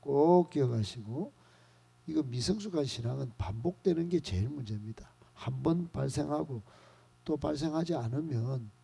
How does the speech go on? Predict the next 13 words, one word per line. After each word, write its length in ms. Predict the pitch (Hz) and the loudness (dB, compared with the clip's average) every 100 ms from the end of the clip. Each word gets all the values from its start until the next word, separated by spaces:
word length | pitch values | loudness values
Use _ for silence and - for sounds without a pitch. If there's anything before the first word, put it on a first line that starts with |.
| _ | _
성숙함이 640 | - 151 180 175 - 147 139 | -8 -6 -4 -6 -6 -6 -4
이러면 360 | 135 196 226 | 2 2 2
되는데 460 | 127 113 117 110 98 - - _ _ | 0 -2 -4 -6 -10 -14 -20 _ _
계속 500 | - 135 170 208 180 | -2 2 2 0 -4
미성숙함을 640 | 131 127 175 175 - 123 113 | -4 -4 -4 -6 -6 -4 -2
용납하는 580 | 156 202 170 117 117 113 | 2 4 4 2 0 -2
겁니다. 380 | 113 107 - - - - - - | -6 -8 -12 -18 -20 -20 -20 -12
그런 240 | 135 123 | -2 -2
걸 120 | 120 117 | 0 -4
꼭 360 | 127 127 131 | -4 -6 -4
기억하고, 680 | - 123 113 107 110 151 120 - _ _ _ _ - | -4 -4 -4 -6 -4 -6 -8 -10 _ _ _ _ -10
어, 340 | 113 110 107 - | -8 -6 -8 -8
그렇게 540 | 131 127 - 117 107 | -4 -4 -4 -6 -6